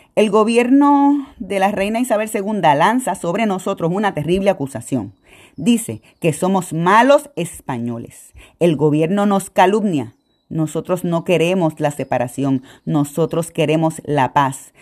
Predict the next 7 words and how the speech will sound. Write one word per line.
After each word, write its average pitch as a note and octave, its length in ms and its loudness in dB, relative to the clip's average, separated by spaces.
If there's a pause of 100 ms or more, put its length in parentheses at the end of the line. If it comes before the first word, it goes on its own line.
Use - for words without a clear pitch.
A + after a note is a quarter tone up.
(140)
la D3 160 2
unión D3+ 240 0
con E3 180 -4
España. D3+ 640 -4 (580)
Mas D#3+ 520 -2 (920)
es A3 200 2
justo - 600 -4